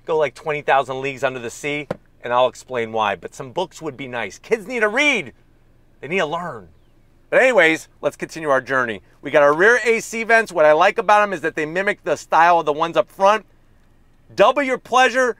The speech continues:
double your fun. We got two Twinkie trays, one here,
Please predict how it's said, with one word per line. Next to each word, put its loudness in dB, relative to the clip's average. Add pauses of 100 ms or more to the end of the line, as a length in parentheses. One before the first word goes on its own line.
(180)
double 2
your -2
fun. 2
We -6
got 2
two -2 (280)
Twinkie -6
trays, -4 (160)
one 2
here, -2